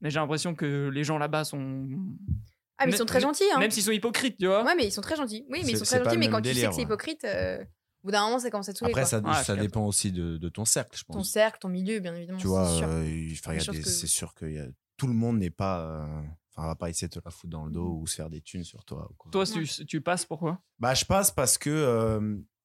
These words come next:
Speaker 3: juste pour l'intitulé, je, je pourrais pas tout plaquer pour y aller vivre. Je vais y vivre un moment dans ma vie, c'est sûr.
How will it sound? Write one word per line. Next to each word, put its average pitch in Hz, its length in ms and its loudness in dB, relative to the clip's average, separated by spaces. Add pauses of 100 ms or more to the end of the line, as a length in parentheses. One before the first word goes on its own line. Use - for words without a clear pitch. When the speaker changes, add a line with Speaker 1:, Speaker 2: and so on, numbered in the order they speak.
(800)
Speaker 3:
juste 123 420 0
pour 117 120 0
l'intitulé, 117 480 0
je, 104 240 -2
je 101 140 -4 (120)
pourrais 113 200 -2
pas 120 120 0 (180)
tout 180 100 0
plaquer 135 320 -4
pour 110 180 -6
y 104 60 -2
aller 101 160 0
vivre. 90 200 -6
Je 95 160 -2
vais 131 120 2
y 127 40 0
vivre 120 220 -2
un 101 60 -2
moment 95 200 -4
dans 90 80 -6
ma 85 140 -6
vie, 98 140 -8
c'est - 140 -10
sûr. - 420 -4